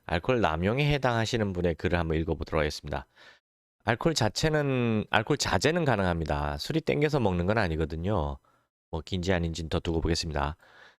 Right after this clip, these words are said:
"끊으려면 당장도 끊을 수 있고 실제로 작년에는 건강관리를 핑계로 육 개월 정도 술을 아예 입에 안 댔습니다."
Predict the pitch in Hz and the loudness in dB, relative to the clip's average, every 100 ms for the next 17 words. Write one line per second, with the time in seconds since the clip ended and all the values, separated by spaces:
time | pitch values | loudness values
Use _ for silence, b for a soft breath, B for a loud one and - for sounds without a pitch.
0 | _ 170 175 165 135 107 95 104 117 135 | _ 0 2 2 2 0 0 0 2 0
1 | 131 120 113 104 92 - 82 82 - 98 | 0 0 0 0 -2 0 0 2 0 0
2 | 113 107 87 87 101 104 92 92 95 107 | 2 2 2 2 2 2 0 0 2 2
3 | 101 92 87 - 90 85 82 78 - 101 | 2 2 0 -4 -2 0 2 0 0 2
4 | 95 85 82 107 107 - 92 101 87 98 | 2 0 -2 -2 0 2 2 2 2 2
5 | 78 78 - 101 76 73 | 2 -2 -2 2 2 0